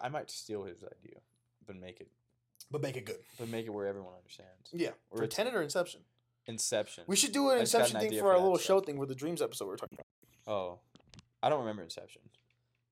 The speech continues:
Speaker 2: I don't either. I just mean, like, just ta-, just do an episode about dreams.
Speaker 1: Oh.
Speaker 2: <laughs>
Speaker 1: Dreams are interesting.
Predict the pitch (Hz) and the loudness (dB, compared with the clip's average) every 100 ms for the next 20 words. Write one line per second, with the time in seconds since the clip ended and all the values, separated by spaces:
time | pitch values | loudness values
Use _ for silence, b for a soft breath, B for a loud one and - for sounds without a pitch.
0 | _ - 208 240 214 180 196 214 185 156 | _ 4 6 8 6 4 2 2 2 2
1 | 147 135 170 156 147 135 135 139 123 123 | 0 -4 0 0 0 -6 -2 -2 -2 -6
2 | 127 - - - 113 104 - - 427 392 | -8 -12 -20 -4 0 2 2 8 10 12
3 | 415 392 - 156 170 110 113 - | 12 12 8 -4 -6 -8 -10 -20